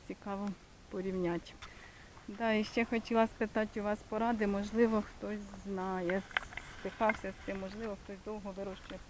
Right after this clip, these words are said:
полуницю. Моя домашня стара полуниця.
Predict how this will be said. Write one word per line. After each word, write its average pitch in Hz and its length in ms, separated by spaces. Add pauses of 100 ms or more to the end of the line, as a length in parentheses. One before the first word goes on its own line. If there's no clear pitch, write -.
(220)
полуницю. 208 600 (1600)
Моя 226 300
домашня 214 640 (100)
стара 208 360
полуниця. 196 680